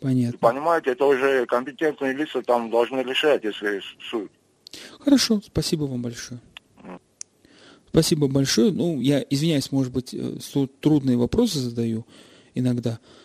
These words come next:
Speaker 1: Но вы, еще раз напоминаю, источник судебной власти, уважаемые граждане, и вам отвечать на эти вопросы.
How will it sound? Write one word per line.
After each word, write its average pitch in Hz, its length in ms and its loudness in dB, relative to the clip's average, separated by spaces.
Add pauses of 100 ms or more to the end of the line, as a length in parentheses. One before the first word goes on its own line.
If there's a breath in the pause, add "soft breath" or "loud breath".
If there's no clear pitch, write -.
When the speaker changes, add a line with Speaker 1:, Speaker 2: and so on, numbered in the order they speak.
(240 soft breath)
Speaker 1:
Но 185 200 2
вы, 175 300 2
еще 202 420 2
раз 147 160 -2
напоминаю, 139 320 0
источник 135 420 -4
судебной 127 380 -2
власти, 170 300 -2
уважаемые 117 420 -4
граждане, 120 480 -8
и 117 40 -8
вам 156 260 0
отвечать - 480 -10
на 127 40 -14
эти 117 160 -16
вопросы. 120 460 -8